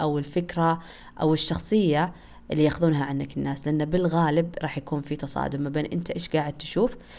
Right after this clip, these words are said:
لأنك أنت عارف بنيتك، فهمت علي؟ فأنت غالبًا مثلًا بتقولي إن أنا والله كنت قصدي وكنت أسوي عشان كذا،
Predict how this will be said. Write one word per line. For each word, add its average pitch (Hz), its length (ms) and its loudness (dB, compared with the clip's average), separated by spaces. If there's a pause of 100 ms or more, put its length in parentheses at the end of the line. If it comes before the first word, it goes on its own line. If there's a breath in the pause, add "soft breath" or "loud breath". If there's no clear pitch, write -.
(140 loud breath)
لأنك 180 180 6
أنت 233 140 2
عارف 185 280 6
بنيتك، 151 420 -2 (180)
فهمت 147 240 -2
علي؟ 160 140 6
فأنت 160 420 2
غالبًا 180 340 6
مثلًا 160 200 2
بتقولي 151 320 2
إن 156 260 2 (360 loud breath)
أنا 220 160 6
والله 175 480 4
كنت 170 560 -2 (600)
قصدي 170 380 4
وكنت 151 240 -6
أسوي 165 340 2
عشان 147 220 0
كذا، - 260 -8